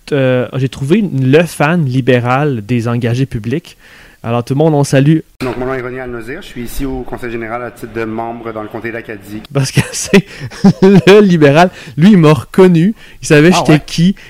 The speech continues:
Speaker 1: Il nous écoutait. <laughs> Alors,
Speaker 3: Ah ouais ?
Speaker 1: oh, oui, oui.
Speaker 3: Bon,
Speaker 1: Puis,
Speaker 3: ben,
Speaker 1: euh,
Speaker 3: salut, René.
Speaker 1: <laughs> c'est, c'est vraiment drôle. Puis, euh,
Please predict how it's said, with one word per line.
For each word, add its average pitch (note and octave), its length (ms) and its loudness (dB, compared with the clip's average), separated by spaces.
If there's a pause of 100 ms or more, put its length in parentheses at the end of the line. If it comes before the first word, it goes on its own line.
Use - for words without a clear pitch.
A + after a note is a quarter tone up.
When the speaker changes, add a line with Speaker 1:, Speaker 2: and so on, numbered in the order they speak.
Speaker 1:
Il D3+ 120 0
nous C#3+ 260 2
écoutait. F3 500 4 (240)
<laughs> - 240 -6
Alors, G3+ 480 6
Speaker 3:
Ah D#4+ 60 4
ouais ? F4 60 0 (160)
Speaker 1:
oh, D#3 500 6
oui, C3+ 60 0
oui. - 280 -12 (220)
Speaker 3:
Bon, E3 100 2
Speaker 1:
Puis, D3 120 4
Speaker 3:
ben, D3 40 6
Speaker 1:
euh, - 20 4
Speaker 3:
salut, C#3 200 4
René. D#3 340 6 (320)
Speaker 1:
<laughs> - 300 2
c'est, - 400 0
c'est D3+ 260 -2
vraiment D#3+ 320 0
drôle. C#3 280 -6 (520)
Puis, C#3+ 300 -2
euh, C3 340 0